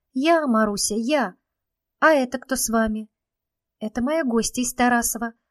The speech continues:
ответила Новинская, когда мы подошли к соседке поближе.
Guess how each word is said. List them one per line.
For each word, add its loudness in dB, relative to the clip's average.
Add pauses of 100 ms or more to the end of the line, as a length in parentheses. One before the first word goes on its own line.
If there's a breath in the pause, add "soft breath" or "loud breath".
ответила -6
Новинская, -4 (340)
когда -6
мы -2
подошли -6
к -10
соседке -4
поближе. -4